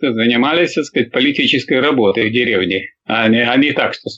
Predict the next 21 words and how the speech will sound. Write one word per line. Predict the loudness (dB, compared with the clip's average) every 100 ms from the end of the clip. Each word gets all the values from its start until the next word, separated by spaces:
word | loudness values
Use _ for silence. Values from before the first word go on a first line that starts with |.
| -10
что | -2 -2
само | 2 2 2
собой, | 0 2 0 2
так | 0
сказать, | 0 0 0 -2
дать | -6 -2
кулаку | 0 2 2 4 4 2 -8 -8 -8 -6
все | -2 2
вершить, | 2 2 0 0
все | 0 0
занимать. | 2 2 2 0
Хотя, | -2 -2
как | 0 0
вы | 2 2
знаете, | 2 0 0 -2 -2 -10 -18 _ -20
кулак | 0 2 2 0 -4
захватил | -4 -2 0 0 0 -2
сельские | 0 -2 -2 -2 0
советы. | 0 0 0 -2 -4
И |
потом | -2 0 2 0